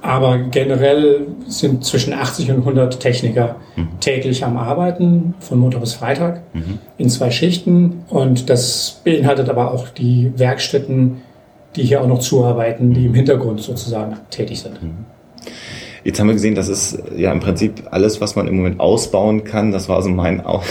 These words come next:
Speaker 2: <laughs> Eindruck, ist im Moment ausgebaut. Und ein Flugzeug besteht ja aus einer Menge Teilen. Äh, wie stellt ihr sicher, dass hinterher wieder jede Schraube an der richtigen Stelle ist, jeder Sitzplatz an der richtigen Stelle ist? Ähm, da muss man doch völlig strukturiert arbeiten, um das wieder hinzukriegen, oder?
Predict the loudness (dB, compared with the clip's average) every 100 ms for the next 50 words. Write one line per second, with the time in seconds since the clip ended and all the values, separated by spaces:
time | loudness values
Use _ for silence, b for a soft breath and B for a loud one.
0 | -4 -2 0 2 0 0 -4 -4 -2 0
1 | 2 0 2 0 0 -2 0 2 2 2
2 | -2 B B B B -4 -2 -2 -6 -2
3 | 0 0 -2 0 0 0 0 2 2 0
4 | -2 -2 -2 -2 -4 B B B -4 -2
5 | 0 -4 -8 -8 -4 -4 -2 0 0 2
6 | 0 0 0 0 0 0 0 2 2 0
7 | 0 2 2 0 -2 0 2 2 0 0
8 | 0 0 0 -2 -2 -4 -2 0 2 0
9 | 0 -2 0 2 2 2 -2 -4 -4 -4
10 | -2 -2 0 2 2 0 -2 -2 0 0
11 | 2 2 0 -2 B B B B -2 0
12 | 0 -2 -4 -6 -10 -18 -18 -12 -10 -8
13 | -4 -2 0 0 0 -2 -4 -2 -2 -4
14 | 0 0 0 0 0 -2 0 -2 0 -2
15 | -2 -4 -8 -12 -12 -8 -8